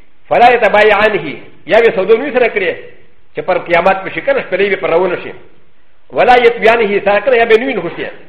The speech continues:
ولا تقومن الساعة، قیامت په قیامت دی. وقد انصف رجل بلبن خطيب، سړی به کنه دیو دې تاندې یې شي، یا دې مشه کنه سودو به روان کړی وي.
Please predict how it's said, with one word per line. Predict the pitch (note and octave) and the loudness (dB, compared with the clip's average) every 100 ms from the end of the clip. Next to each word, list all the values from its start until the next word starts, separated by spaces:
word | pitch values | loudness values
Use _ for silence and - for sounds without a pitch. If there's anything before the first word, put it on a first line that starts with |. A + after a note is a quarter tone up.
| - - - - - - - - | -20 -20 -20 -20 -20 -20 -18 -8
ولا | D3+ | -4
تقومن | F#3+ F#3+ B3+ C4 | -4 -4 -2 -2
الساعة، | A#3+ B3 B3 | 2 0 0
قیامت | A#3 A3 A#3 B3+ | 0 0 0 0
په | A#3 | 0
قیامت | A3+ B3+ - | 0 0 -2
دی. | D3 - - - - - - - - | -8 -12 -20 -20 -20 -20 -20 -14 -8
وقد | D3+ A#3+ B3 | -2 -2 0
انصف | C4+ A#3 | -2 -2
رجل | A#3 G#3+ A#3 A#3+ A3 | 0 0 2 2 2
بلبن | G#3 G3 A3+ B3+ | 0 0 -2 -4
خطيب، | A3 F3+ C3 - - - - - - - - - - | -8 -10 -12 -14 -18 -20 -20 -20 -20 -20 -20 -8 -4
سړی | A#3 B3+ | -2 0
به | |
کنه | A#3+ G#3 | 0 0
دیو | G#3 A#3 | 0 0
دې | A3+ G3 - - - | 0 0 -4 -8 0
تاندې | G3 F3+ A#3+ | 0 2 0
یې | A3+ A3+ | -2 -2
شي، | G#3+ D#3+ - - - - - - - - | 0 -2 -8 -18 -20 -20 -20 -20 -18 -2
یا | F#3+ | 2
دې | A3 G#3+ | 2 2
مشه | A#3+ G#3+ | 0 0
کنه | G#3+ G3+ F#3+ F#3 | -2 0 0 -2
سودو | F3 A3+ | 0 2
به | A3 | 4
روان | G3 F#3 | 4 0
کړی | F3+ A#3+ A#3+ | -4 -6 -6
وي. | F3+ - - | -8 -12 -18